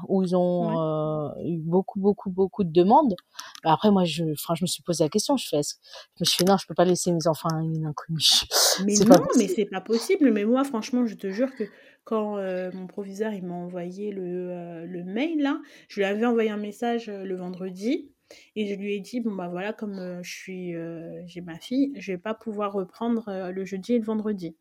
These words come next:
Speaker 2: Et je lui ai envoyé l'attestation de la crèche qui disait que c'était fermé. Il m'a répondu le lundi de Pâques, tu vois, comme toi, il travaillait le lundi de Pâques.
Speaker 1: <laughs>
Speaker 2: Et il m'a répondu et il m'a dit, « Oui, euh, bon, bah voilà, ça vient de tomber. »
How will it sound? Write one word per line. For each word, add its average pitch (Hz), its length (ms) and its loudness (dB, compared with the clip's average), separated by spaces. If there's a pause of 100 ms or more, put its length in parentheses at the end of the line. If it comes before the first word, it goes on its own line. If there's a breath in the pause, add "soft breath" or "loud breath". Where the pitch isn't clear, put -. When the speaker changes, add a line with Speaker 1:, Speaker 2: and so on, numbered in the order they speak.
Speaker 2:
Et 190 80 -6
je 175 80 -6
lui 180 60 -4
ai 180 40 -2
envoyé 185 380 -4
l'attestation 196 720 -6
de 208 80 -4
la 175 120 -4
crèche 208 280 -10
qui 190 120 -20
disait 180 200 -8
que 185 60 -16
c'était 185 180 -16
fermé. 180 360 -16 (400 soft breath)
Il 214 100 0
m'a 214 80 4
répondu 233 380 4
le 247 100 8
lundi 202 320 0
de 175 60 -12
Pâques, 269 460 0
tu - 100 -10
vois, 196 220 -2
comme 190 200 -8
toi, 196 140 -2
il 185 60 -4
travaillait 175 360 -4
le 180 60 -2
lundi 165 180 -6 (100)
de - 60 -4
Pâques. 214 220 4 (180 loud breath)
Speaker 1:
<laughs> - 260 0
Speaker 2:
Et 240 280 12
il 311 100 12
m'a 262 120 8
répondu 226 580 2 (460 soft breath)
et 233 80 0
il 240 120 4
m'a 226 180 0
dit, « 240 240 -2
Oui, 247 360 0
euh, 190 120 -4
bon, 185 120 -6
bah 185 120 -2
voilà, 214 200 0
ça - 160 -10
vient 202 140 -10
de 214 60 -2
tomber. » 208 400 0